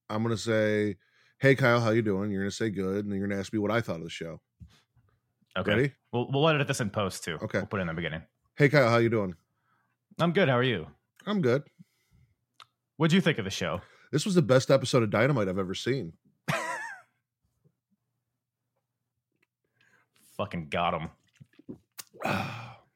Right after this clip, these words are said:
Speaker 2: Suck our dicks, Cody. But anyway,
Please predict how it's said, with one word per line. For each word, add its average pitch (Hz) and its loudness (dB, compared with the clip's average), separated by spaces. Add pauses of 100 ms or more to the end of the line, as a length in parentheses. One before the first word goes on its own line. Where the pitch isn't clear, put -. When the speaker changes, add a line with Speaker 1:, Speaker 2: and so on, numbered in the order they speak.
Speaker 2:
Suck - -6
our 90 -2
dicks, 92 -8
Cody. 85 -6 (2500)
But 165 6
anyway, 131 4